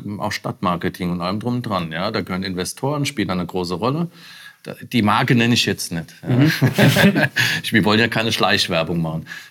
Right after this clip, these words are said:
Speaker 1: Aber wir haben, ich habe eben von Rhein-, vom Rhein-Grafenstein gesprochen und vom Rotenfels.
Speaker 2: Mhm.
Speaker 1: Rotenfels, steilste Mittelgebir-, äh, steilste Gebirge nördlich der Alpen, zweihundert Meter geht's da hoch.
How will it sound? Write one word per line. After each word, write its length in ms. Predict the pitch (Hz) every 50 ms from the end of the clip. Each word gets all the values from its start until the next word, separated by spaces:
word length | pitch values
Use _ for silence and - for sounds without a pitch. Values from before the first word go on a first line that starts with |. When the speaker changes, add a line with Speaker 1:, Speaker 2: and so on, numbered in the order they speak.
| _
Speaker 1:
Aber 180 | - - 107 107
wir 160 | 104 101 98
haben, 340 | 113 123 143 160 165 160 - -
ich 160 | - - -
habe 140 | - 104 107
eben 360 | 113 131 139 147 143 - -
von 300 | - - 123 113 110 104
Rhein-, 260 | - - 90 90 90 -
vom 300 | - 87 - - 92 85
Rhein-Grafenstein 920 | - 85 85 80 - - 80 85 139 147 170 147 - - 151 143 147 147
gesprochen 640 | 147 147 135 - - - - - 127 127 123 127 127
und 180 | 120 123 110 107
vom 180 | - - 120
Rotenfels. 720 | 101 - 92 87 90 95 - 90 - - 85 82 76 - -
Speaker 2:
Mhm. 60 | 104
Speaker 1:
Rotenfels, 460 | 113 120 - - - 117 113 113 107 -
steilste 340 | - 98 90 90 - - 95
Mittelgebir-, 520 | 90 92 95 110 101 95 104 92 104 101 -
äh, 60 | 101 92
steilste 440 | - - 104 98 113 110 - - 107
Gebirge 640 | 98 123 113 - 113 113 117 113 117 110 107 - -
nördlich 380 | 104 98 95 95 101 90 -
der 140 | - 87 82
Alpen, 300 | 117 139 151 147 151 139
zweihundert 400 | 135 - - 101 98 92 92 -
Meter 200 | - 95 92 92
geht's 220 | 90 87 85 85 -
da 120 | 90 90 90
hoch. 280 | 117 151 170 165 -